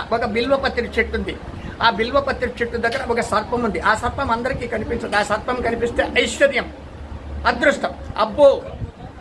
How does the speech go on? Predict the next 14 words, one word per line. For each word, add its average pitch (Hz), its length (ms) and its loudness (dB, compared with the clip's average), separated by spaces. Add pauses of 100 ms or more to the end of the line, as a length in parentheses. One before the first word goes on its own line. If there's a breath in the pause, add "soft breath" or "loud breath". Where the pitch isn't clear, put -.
ఇంత 262 240 -6 (120)
అంత 247 160 -6
అని 233 200 0
చెప్పలేం. 226 320 0 (1700)
జన్మ 269 240 4
జన్మాంతరాలు 240 800 0 (160)
ఈశ్వర 269 340 0
కృపతో 233 420 -2 (420)
అన్నీ 247 220 2 (100)
కూడా 254 140 4
అందరికీ 254 360 0
మంచిది 254 400 -2
కావాలని 226 380 2
చెప్పి 220 200 -2